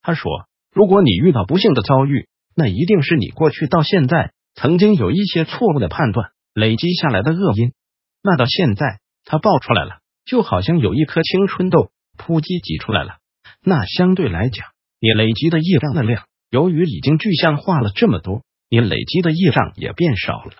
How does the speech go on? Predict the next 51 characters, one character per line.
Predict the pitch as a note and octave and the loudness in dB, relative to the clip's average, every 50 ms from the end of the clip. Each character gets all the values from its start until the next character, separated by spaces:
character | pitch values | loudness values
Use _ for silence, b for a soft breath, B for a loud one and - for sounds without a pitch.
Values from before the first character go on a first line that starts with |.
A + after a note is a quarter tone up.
| _ _ _ _ _ | _ _ _ _ _
所 | _ - - G2+ B2 | _ -6 -2 -2 0
以 | A#2 F#2+ D#2+ D2+ - - _ _ _ _ | 0 -2 -4 -8 -12 -18 _ _ _ _
这 | - - - D#3+ | -4 -2 0 0
值 | - - - C3+ | 0 0 0 0
得 | - A2 C3 | 0 0 0
难 | C3 G2+ B2 B2 | 2 2 2 2
过 | - D3 A2 | 2 2 2
吗？ | F#2+ G2 - _ _ _ _ _ _ _ _ _ _ | 2 -2 -8 _ _ _ _ _ _ _ _ _ _
所 | - - A2+ C3 | -6 0 2 2
以 | E3 C#3 - | 2 2 0
说， | - - G#2+ A#2 A2+ - _ _ _ _ _ _ | -2 -2 0 0 0 -2 _ _ _ _ _ _
不 | - C#4 | 2 2
管 | - - - G2 F#2+ | 2 2 -2 -4 -2
你 | B2+ | 0
遇 | G#2+ E2+ G2+ E3+ F3+ | 0 2 4 4 4
到 | F3+ E3+ | 4 4
让 | F3+ F3+ D#3 | 2 2 2
人 | A2+ G2 F#2 A#2+ | 0 0 0 -2
开 | - - D#3 E3 | 0 0 0 0
心 | E3 - F#3+ F#3 | 2 2 2 2
的 | D3+ G#2 | 2 2
事， | - - F2+ - - _ _ _ _ _ | 0 -4 -6 -8 -10 _ _ _ _ _
或 | _ - E3 | _ -2 -2
者 | C3 - | -2 -2
让 | - - C3+ C3 | -2 -2 -2 -2
人 | F#2 A2+ C#3 C#3+ | 0 0 0 0
难 | G#2+ A#2 C#3+ | 0 -2 0
过 | E3 D#3+ A#2 | 0 0 0
的 | F2 E2 | 0 -2
事， | - - F#2 - - _ _ _ _ _ | -4 -6 -6 -6 -8 _ _ _ _ _
你 | - G2 F#2 | -2 -2 0
就 | F#2+ C3 A#2 | 2 0 0
永 | F#2 - C#3+ F#3+ G3 | 2 2 2 4 4
远 | D3 D2+ B1 - - | 4 2 0 -2 -4
都 | - F3+ F#3+ F#3 F3+ | -4 -4 -2 -2 -2
以 | A2 C#2+ | -4 -6
这 | - - F3+ | -6 -4 -4
个 | C3 C3+ | -2 -2
角 | - - - - - | -2 -2 -4 -8 -6
度 | - F2+ | -6 -6
去 | E2+ - A#2 G#2 - | -4 -2 -4 -4 -4
看 | - - - F#3 A#2 | -6 -6 -4 -2 0
待 | F#2 F#3+ E3+ A#2 F2+ | 0 0 0 0 -2
吧， | - - - _ _ _ _ _ | -4 -10 -20 _ _ _ _ _
然 | - G2 G#2 C3+ | -4 -2 0 0
后 | D3 - D#3 B2 F#2+ | 0 0 0 0 0
一 | D#2+ F2 B2 F#3+ | 0 -2 0 0
路 | G#3 A3 E3+ A#2+ | 2 2 2 0
走 | - - D#2+ D2+ | 0 -2 -4 -4
下 | - - - - - _ _ _ _ _ _ _ _ | -6 -8 -10 -12 -14 _ _ _ _ _ _ _ _
来， | - F2+ F2+ F#2+ - | -4 -2 -2 -2 -2